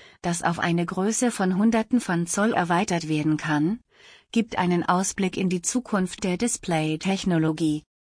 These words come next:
In Bezug auf Design und Lifestyle verdeutlicht Samsung seine Vorreiterrolle mit den Modellen The Serif, The Frame und The Zero, die neue Maßstäbe für das Aussehen und die Interaktionsmöglichkeiten der T Vs setzen.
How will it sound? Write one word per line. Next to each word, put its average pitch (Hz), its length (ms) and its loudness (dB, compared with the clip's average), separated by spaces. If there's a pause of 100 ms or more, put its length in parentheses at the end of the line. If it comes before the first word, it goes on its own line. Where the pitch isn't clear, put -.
In 208 180 4
Bezug 247 420 0
auf 196 160 0
Design 175 540 2
und 180 180 -2
Lifestyle 175 640 0
verdeutlicht 175 720 -2
Samsung 180 460 0
seine 165 320 0
Vorreiterrolle 175 880 2
mit 170 200 2
den 175 160 2
Modellen 165 480 2
The 160 100 0
Serif, 156 680 -2 (760)
The 185 120 0
Frame 175 440 0
und 170 200 -2 (100)
The 165 100 -2
Zero, 156 580 0 (240)
die 196 100 2
neue 175 300 2
Maßstäbe 190 680 0
für 202 180 -4
das 175 220 -2
Aussehen 190 560 0
und 170 200 -2
die 180 80 -2
Interaktionsmöglichkeiten 190 1700 -2
der 220 140 -2
T 170 180 -2
Vs 180 320 -2
setzen. 156 560 0